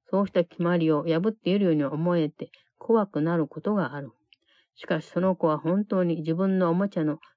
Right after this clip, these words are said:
言いなりになるだろうか。そしてそんなものがその子にとって脅威となり得るだろうか。Three.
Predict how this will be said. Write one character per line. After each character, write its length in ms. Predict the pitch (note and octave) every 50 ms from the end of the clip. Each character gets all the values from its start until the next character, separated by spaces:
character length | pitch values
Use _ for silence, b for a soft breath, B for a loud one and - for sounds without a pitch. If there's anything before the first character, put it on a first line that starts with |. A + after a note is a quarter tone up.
| _ _
言 120 | F#3 F3+ F#3+
い 60 | G3+
な 160 | G#3 G#3 G3+
り 80 | G3 G3
に 120 | F#3+ F#3
な 160 | F3+ F#3 G#3
る 120 | A#3+ A#3 G3+
だ 140 | F3 C#3+
ろ 200 | C#3 D3 D3+ C#3 -
う 40 | _
か。 160 | - - - - _ _ _ _ _ _ b b b b b b b _ _ _ _ _
そ 160 | - F3 E3
し 100 | - -
て 200 | - D3 C#3 D#3 - _ _
そ 100 | _ F#3
ん 80 | G3 G3
な 100 | G3 F#3
も 120 | F#3 F3+
の 80 | F3 E3+
が 120 | D#3+ D#3
そ 120 | D3+ - F3
の 140 | F#3+ G3+ G3
子 100 | - E3+
に 140 | D#3 D3+
と 140 | - - F3
っ 60 | E3+ - _ _ _
て 160 | - - - - _ _ _ - -
脅 240 | A#3 A#3 A3+ G#3 F3
威 60 | D#3+
と 160 | - - D3
な 180 | D3 D3 C#3 D#3
り 120 | F3+ A3
得 100 | B3+ C4+
る 80 | B3+ A3
だ 140 | F3+ D3+
ろ 200 | D3 C#3+ C3+ B2+
う 40 | -
か。 200 | - - - - _ _ _ _ _ _ _ _ _ _ _ _ _ _ _ _ _ _ _ _ _ - _ _ _ _ _ _ _ _ _ _ _ _ _ _ _ _ _ _ _ _ _ - -
Three. 280 | E3+ D#3+ C#3 B2 A#2+